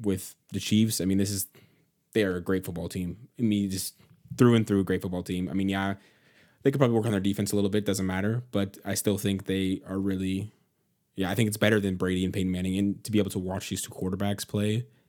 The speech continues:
and the style and being successful in the style, because, you know, like, for example, R G three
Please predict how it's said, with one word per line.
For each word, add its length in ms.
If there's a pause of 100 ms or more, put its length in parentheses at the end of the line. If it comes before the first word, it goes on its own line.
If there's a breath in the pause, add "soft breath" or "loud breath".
(260 soft breath)
and 240
the 60
style 480
and 120
being 160
successful 440
in 40
the 60
style, 260
because, 240
you 60
know, 300 (400 soft breath)
like, 160
for 80
example, 300
R 180
G 180
three 480